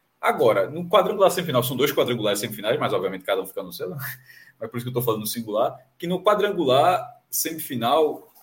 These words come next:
que dá du-, que os dois primeiros vão subir pra Série B, não tem, tipo, a formação do quadrangular vai deixar, não vai ter um favorito. Por exemplo, Minhoca tá sempre atento. Minhoca, nesse momento, quem que ficaria na, no grupo do Náutico?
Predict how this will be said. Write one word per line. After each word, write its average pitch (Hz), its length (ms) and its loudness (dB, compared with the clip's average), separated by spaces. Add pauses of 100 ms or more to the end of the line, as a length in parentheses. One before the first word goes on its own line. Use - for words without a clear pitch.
(160)
que 127 100 -16
dá 120 280 4
du-, 123 340 -6
que 123 160 -4
os 110 140 -4
dois 147 180 2
primeiros 123 380 -2
vão 117 180 -4
subir 110 300 -8
pra 101 540 0 (240)
Série 127 360 2
B, 143 340 0 (440)
não 302 500 -2
tem, 226 560 0 (400)
tipo, 156 400 -6 (200)
a 165 100 4
formação 208 600 2
do 180 100 -6
quadrangular 175 1080 2 (360)
vai 254 200 -2
deixar, 208 760 -2 (420)
não 370 80 -8
vai 381 80 2
ter 392 120 4
um - 40 -2
favorito. 196 540 0 (400)
Por 233 120 10
exemplo, 180 420 0
Minhoca 202 320 2
tá 202 100 2
sempre 226 240 2
atento. - 360 0
Minhoca, 170 300 2
nesse 175 240 2
momento, 135 420 -2
quem 175 180 -2
que - 60 -10
ficaria 131 760 0
na, 123 280 -2
no 127 140 -4
grupo 127 200 -4
do 123 100 -6
Náutico? 87 360 -8